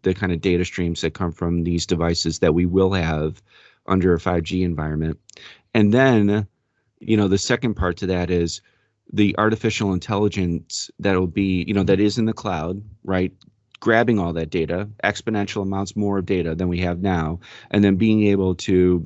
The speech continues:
you know, kind of massage that data in whatever way God knows, you know, we have not figured that out yet.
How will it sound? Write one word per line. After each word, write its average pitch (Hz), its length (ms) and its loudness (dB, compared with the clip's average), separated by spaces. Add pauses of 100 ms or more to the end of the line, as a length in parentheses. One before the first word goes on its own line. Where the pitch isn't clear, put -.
you 101 140 0
know, 85 140 0
kind 101 200 0
of 98 60 2
massage 104 380 0
that 98 140 2
data 92 320 2
in 90 260 0
whatever 95 340 0 (100)
way 92 260 2 (200)
God 92 260 0
knows, 87 380 -6
you 92 60 -2
know, 85 80 -2
we 87 100 0
have 87 100 0
not 90 200 -2
figured 101 180 -2
that 101 160 -2
out 82 180 -2
yet. 85 280 0